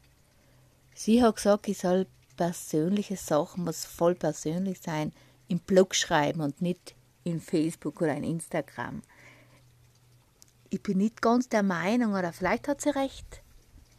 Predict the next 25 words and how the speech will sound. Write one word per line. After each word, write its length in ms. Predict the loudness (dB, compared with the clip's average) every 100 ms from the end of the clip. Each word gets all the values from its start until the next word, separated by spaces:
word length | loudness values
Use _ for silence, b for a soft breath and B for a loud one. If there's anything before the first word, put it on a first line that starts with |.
| b b b _
Vielleicht 420 | -8 -4 -2 -4
hat 160 | -8 -6
sie 140 | -2
recht, 280 | 0 0 -2
dass 180 | -6 -8
es 140 | -6
soll 160 | -4 -2
einfach 500 | -2 -4 -4 -8 -10 -20 -20 _ -2
tiefer, 560 | 0 0 -4 -8 -8 -10 _ _ _ _ _ _ -20 _ _ _
persönlicher, 1000 | -6 -6 -4 -4 0 0 -2 -4 -4 -4 -10 _ _ _ _ -20 -20 -20 _ -20 _ _ _ -8
wirklich 580 | -6 -4 -6 -6 -14 -20 _ _ -20 -20 -20 -20 _
einen 140 | -10
Blogartikel 840 | -6 -4 -2 -4 -6 -10 -10 -6
machen. 500 | -6 -6 -6 -6 -6 -10 _ _ _ _ -20 -20 -20 -20 -20 -20 _ _ _ _ _ B B _ -4
Und 240 | -4 -4
für 120 | -4
mich 180 | -2 -2
also 220 | -4 -4
in 80 | -8
Facebook 560 | -4 -4 -4 -8 -14 -10
drauf 300 | -8 -8 -6
hinweisen 800 | -2 0 0 -2 -6 -8 -8 -6
oder 160 | -6
in 240 | -6 -6 -8
Instagram. 640 | -10 -12 -12 -14 -12